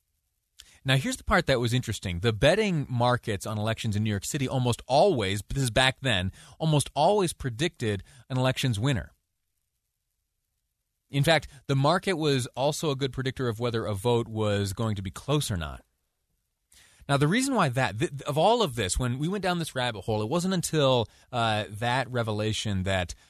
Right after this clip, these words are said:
uh, I got interested in this. And it reminded me, it reminded me of a, of a book I read some time ago, eh, called The Wisdom of Crowds. And, and I, I look at, I look at betting odds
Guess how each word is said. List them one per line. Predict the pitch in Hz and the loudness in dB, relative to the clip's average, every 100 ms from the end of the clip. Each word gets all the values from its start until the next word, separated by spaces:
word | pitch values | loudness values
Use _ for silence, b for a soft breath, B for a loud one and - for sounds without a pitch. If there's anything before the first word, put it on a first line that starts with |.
| b | b
uh, | |
I | 101 95 101 | -6 -4 -2
got | 107 | -2
interested | 107 107 104 - | -2 -6 -8 -8
in | 87 | -8
this. | 73 | -6
And | 110 | -6
it | 123 | -2
reminded | 131 151 208 135 | 0 2 0 -2
me, | 113 95 92 - _ _ | -2 0 -2 -6 _ _
it | 120 | -6
reminded | 117 156 190 | -2 0 0
me | 156 | 0
of | 117 98 | 0 -2
a, | |
of | 101 95 | -4 -4
a | 92 | -6
book | 92 139 113 - | -2 0 0 0
I | 95 | -4
read | 92 95 90 87 - b b b | -4 -4 -6 -6 -12 b b b
some | - 101 | -4 -2
time | 90 107 98 | -2 -2 -2
ago, | 90 98 92 98 | -2 -2 -2 -4
eh, | 104 101 | -10 -10
called | 185 170 | -6 -2
The | 113 | 0
Wisdom | 104 175 160 185 | 2 2 2 0
of | 120 | 0
Crowds. | - - 120 95 76 76 - _ _ b b b b | -4 -2 0 0 -2 -12 -18 _ _ b b b b
And, | 123 113 107 104 101 _ _ - | -2 0 2 0 -2 _ _ -10
and | 123 | -4
I, | 123 120 | -2 -2
I | 113 | -4
look | 117 135 175 214 151 | -4 -2 0 0 0
at, | 117 104 95 139 | 0 0 -4 -6
I | |
look | 165 170 | -6 -4
at | 101 104 | -6 -4
betting | 117 123 123 120 117 | -2 0 0 -2 -4
odds | 107 113 120 113 | -2 0 0 -2